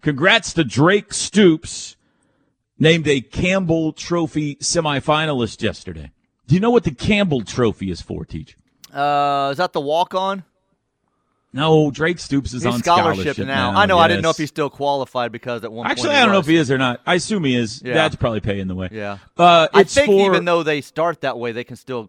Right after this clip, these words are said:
Speaker 2: qualify for that award. Which can, which, which one's the Campbell?
Speaker 1: Campbell is, uh, is academic
Speaker 2: Oh, okay.
Speaker 1: excellence.
Speaker 2: Okay.
Speaker 1: He already has his communications degree.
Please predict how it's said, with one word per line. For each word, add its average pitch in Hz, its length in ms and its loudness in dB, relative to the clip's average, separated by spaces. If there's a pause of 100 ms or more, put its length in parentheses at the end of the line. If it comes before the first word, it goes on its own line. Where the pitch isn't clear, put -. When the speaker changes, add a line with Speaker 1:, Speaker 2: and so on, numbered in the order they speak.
Speaker 2:
qualify 110 480 -8
for - 100 -20
that 95 120 -12
award. 95 180 -12
Which 147 200 -14
can, 139 240 -14
which, 143 220 -14
which 143 200 -16
one's 135 240 -18
the 107 80 -20
Campbell? 92 440 -16 (1400)
Speaker 1:
Campbell 185 640 0
is, 147 640 0
uh, 127 400 -6 (760)
is 110 480 -10 (460)
academic 147 840 2 (500)
Speaker 2:
Oh, 127 160 -4
okay. - 180 -8
Speaker 1:
excellence. 92 720 -4
Speaker 2:
Okay. - 1800 -20 (140)
Speaker 1:
He 175 500 -2
already 180 340 4
has 160 180 0
his 131 160 -4
communications 127 760 -2
degree. 101 520 -6